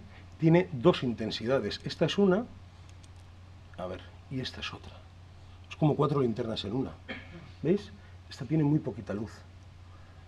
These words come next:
A lo mejor si estoy iluminando algo que tengo muy próximo y necesita muy poquita luz, pues con esta linterna, como puedo regular tanto la intensidad como la apertura, me sirve perfectamente.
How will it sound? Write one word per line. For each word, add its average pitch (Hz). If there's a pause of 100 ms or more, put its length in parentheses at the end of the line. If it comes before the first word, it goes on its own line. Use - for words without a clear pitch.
(100)
A -
lo 104
mejor 101
si 120
estoy 131
iluminando 123
algo 123
que 110
tengo 123
muy 120
próximo 131 (320)
y 113
necesita 107
muy 117
poquita 120
luz, 151 (300)
pues -
con 95
esta -
linterna, 135 (200)
como 107
puedo 147
regular 156
tanto 120
la 107
intensidad 107 (100)
como 104
la 98
apertura, 156 (1300)
me 87
sirve 113
perfectamente. -